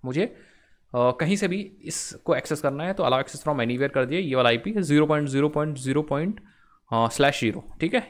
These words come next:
ये वाला आईपी ऐड कर देंगे, that's it, कन्फर्म कर देंगे, जिससे कि हम अपना अकाउंट कहीं से भी एक्सेस कर सकें। अ, करंट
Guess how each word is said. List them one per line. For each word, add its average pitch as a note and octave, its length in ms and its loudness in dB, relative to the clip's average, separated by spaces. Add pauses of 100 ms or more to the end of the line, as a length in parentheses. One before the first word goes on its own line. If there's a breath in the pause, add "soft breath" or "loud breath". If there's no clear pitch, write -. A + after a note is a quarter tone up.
ये B2 80 2
वाला B2 120 6
आईपी A#2+ 180 0
ऐड B2 120 0
कर B2 120 0
देंगे, D#3+ 220 -4
that's B2 220 -6
it, - 80 -20
कन्फर्म A#2 320 -6
कर G#2+ 80 -8
देंगे, A2 200 -12 (360 loud breath)
जिससे F#3 220 2
कि F#3+ 120 -2
हम F#3+ 80 2
अपना F3 180 -2
अकाउंट G3 340 -4 (160)
कहीं C#3 140 -2
से D#3 100 -4
भी D#3 60 2
एक्सेस D3 200 -4
कर C3 100 -4
सकें। B2+ 220 -8
अ, - 1040 -2
करंट A#3+ 400 2